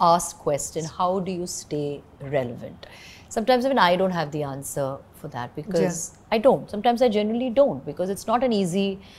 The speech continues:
Speaker 1: it's not easy to stay
Speaker 2: Correct.
Speaker 1: relevant because You're constantly compared. Something, someone new comes, someone new goes, somebody else. You're compared to this
Speaker 2: Hmm.
Speaker 1: one, to that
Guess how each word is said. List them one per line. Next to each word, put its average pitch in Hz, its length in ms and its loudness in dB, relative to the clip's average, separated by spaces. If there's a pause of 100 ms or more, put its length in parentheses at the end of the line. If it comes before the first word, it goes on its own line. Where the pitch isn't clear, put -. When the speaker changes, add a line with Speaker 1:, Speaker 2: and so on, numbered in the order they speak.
(160)
Speaker 1:
it's - 140 6
not 392 140 12
easy 285 300 12
to 214 100 4
stay 208 360 10
Speaker 2:
Correct. - 160 -4
Speaker 1:
relevant 170 380 6
because 233 480 2 (360)
You're 214 180 2
constantly 254 520 2
compared. 160 680 0
Something, 220 440 -2 (360)
someone 185 340 0
new 165 140 -4
comes, - 360 -12
someone 202 260 -2
new 165 140 -4 (120)
goes, - 340 -10
somebody 185 500 0
else. - 320 -10
You're - 140 -12
compared 202 400 2
to - 60 -6
this 214 240 -4
Speaker 2:
Hmm. 208 80 -12
Speaker 1:
one, - 200 -18
to 240 80 -2
that 196 240 2